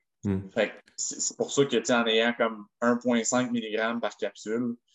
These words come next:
Speaker 2: C'est
Speaker 1: ça a
Speaker 2: amplement
Speaker 1: bien du sens,
Speaker 2: suffisant, là.
Speaker 1: tu sais. À la limite, tu montes à deux, tu vas être à trois milligrammes. Fait que
Speaker 2: Ouais.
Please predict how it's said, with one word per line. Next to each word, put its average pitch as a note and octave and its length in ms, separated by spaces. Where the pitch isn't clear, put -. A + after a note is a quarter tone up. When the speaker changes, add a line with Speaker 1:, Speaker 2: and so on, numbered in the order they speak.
Speaker 2:
C'est - 140
Speaker 1:
ça F#2 140
a - 40
Speaker 2:
amplement F2+ 60
Speaker 1:
bien F#2 120
du F2+ 80
sens, - 40
Speaker 2:
suffisant, G#2+ 320
là. F#2 80
Speaker 1:
tu F2+ 80
sais. A#2 140
À G#2 80
la A2 60
limite, B2 300
tu - 140
montes A#2 220
à A2+ 100
deux, A#2+ 260
tu - 100
vas A2+ 80
être A2 100
à G#2 80
trois A2+ 200
milligrammes. A2 600
Fait G#2+ 120
que - 100
Speaker 2:
Ouais. F#2+ 180